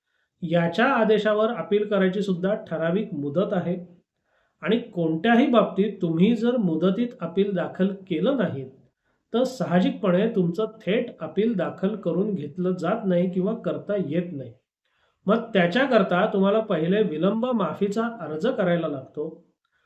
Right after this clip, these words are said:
तो विलंब माफीचा अर्ज मंजूर झाला, तर तुमचं मूळ अपील सुनावणीला येतं. म्हणून जेव्हा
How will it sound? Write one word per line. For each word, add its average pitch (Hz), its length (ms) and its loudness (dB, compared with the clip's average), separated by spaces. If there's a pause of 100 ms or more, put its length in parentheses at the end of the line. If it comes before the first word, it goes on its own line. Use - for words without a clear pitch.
(160)
तो 220 200 6
विलंब 185 420 2
माफीचा 214 680 2
अर्ज 151 260 -4
मंजूर 185 580 0
झाला, 175 520 0 (480)
तर 220 320 4
तुमचं 214 400 0
मूळ 190 380 6
अपील 180 640 -2
सुनावणीला 170 640 0
येतं. 139 300 -6 (760)
म्हणून 214 340 6
जेव्हा 185 420 4